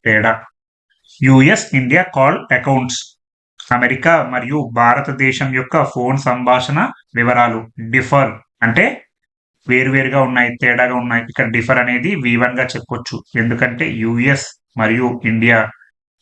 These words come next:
కాల్ అకౌంట్స్ వివరాలు అనేది ప్లూరల్ బహువచనంగా ఉంది కాబట్టి ఇక్కడ వెర్బ్ అనేది వీ వన్ గా రావడం జరిగింది. అలాగే మోడీ, ట్రంప్ అనేటటువంటి ఇద్దరు వ్యక్తులు ప్లూరల్ బహువచనంలో ఉంది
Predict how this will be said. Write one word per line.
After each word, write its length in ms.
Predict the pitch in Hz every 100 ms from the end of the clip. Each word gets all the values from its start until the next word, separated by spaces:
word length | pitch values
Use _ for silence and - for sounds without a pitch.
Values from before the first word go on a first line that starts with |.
| -
కాల్ 220 | 117 127 131
అకౌంట్స్ 360 | 123 120 113 - - _ _ -
వివరాలు 400 | 113 120 123 123 120
అనేది 220 | 117 117 117
ప్లూరల్ 340 | 117 113 120 107
బహువచనంగా 580 | 107 113 107 - 120 120 110
ఉంది 160 | 110 110
కాబట్టి 300 | 113 117 117 120
ఇక్కడ 160 | 117 156 247 - _ _ _ _ _ _ _ _ -
వెర్బ్ 180 | 117 110
అనేది 200 | 120 127 156
వీ 80 | 123
వన్ 100 | 120 120
గా 60 | 120
రావడం 280 | 110 110 110
జరిగింది. 340 | 107 101 101 104 -
అలాగే 260 | 107 107 131 127 113
మోడీ, 320 | 107 117 135 107 - _ _ -
ట్రంప్ 260 | 120 120 - 113
అనేటటువంటి 580 | 113 117 117 113 110 120 113
ఇద్దరు 220 | 104 110
వ్యక్తులు 280 | 107 104 123 123
ప్లూరల్ 340 | 113 113 117 101
బహువచనంలో 540 | 101 113 113 117 117 113
ఉంది 140 | 110